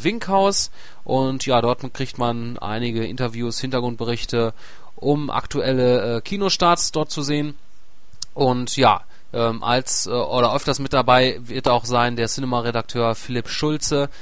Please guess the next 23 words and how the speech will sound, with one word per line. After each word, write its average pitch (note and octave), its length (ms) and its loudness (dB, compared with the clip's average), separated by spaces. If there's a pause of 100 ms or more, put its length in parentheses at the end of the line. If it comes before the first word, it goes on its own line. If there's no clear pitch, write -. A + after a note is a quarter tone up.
(360)
äh, A#2+ 260 0
der A#2+ 360 0 (320)
der A2+ 580 0
Moderatorin A#2 580 0
da A#2+ 60 2
ein A2+ 60 0
bisschen A2+ 200 -4
zur A2+ 120 -6
Seite C#3 220 0
steht C3+ 320 -2
und, - 500 -6
äh, A2 260 -4 (220)
ja, A2 120 -6 (380)
das - 180 -6
ein A#2+ 180 -4
oder A#2 220 -4
andere A2 560 -4 (640)
dort, A#2 480 -4
äh, E2 180 -8
zu - 160 -8
plaudern A#3 480 4
hat. A#3 300 0 (420)
Ähm, C#3 540 -2